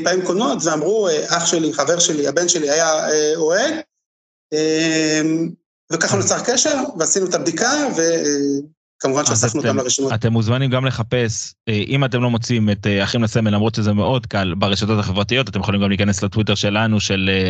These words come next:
Speaker 2: הקומץ, ולשלוח לנו, ואנחנו נקשר אתכם לאנשים הרלוונטיים.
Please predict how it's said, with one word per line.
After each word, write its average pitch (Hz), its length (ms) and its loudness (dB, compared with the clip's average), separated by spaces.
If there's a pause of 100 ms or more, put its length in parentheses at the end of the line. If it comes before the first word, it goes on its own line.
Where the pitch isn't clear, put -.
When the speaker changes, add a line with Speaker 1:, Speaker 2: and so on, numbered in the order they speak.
(120)
Speaker 2:
הקומץ, 120 460 0
ולשלוח 110 360 0
לנו, 117 180 0
ואנחנו 110 320 0
נקשר 110 380 0
אתכם 107 200 -2
לאנשים 104 380 2
הרלוונטיים. 120 760 0